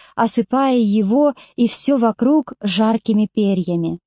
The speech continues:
Ну а потом началась эта самая резь в глазах и беспричинные слезы.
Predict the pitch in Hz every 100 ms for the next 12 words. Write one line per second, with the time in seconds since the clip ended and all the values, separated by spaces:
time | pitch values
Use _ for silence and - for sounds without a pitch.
0 | _ _ _ _ 247 294 311 311 392 381
1 | 320 - 302 320 320 302 277 254 285 302
2 | 277 269 262 294 240 220 214 226 208 269
3 | 302 277 - 240 214 - 214 190 262 247
4 | 226 214 - 202 202 185 175 180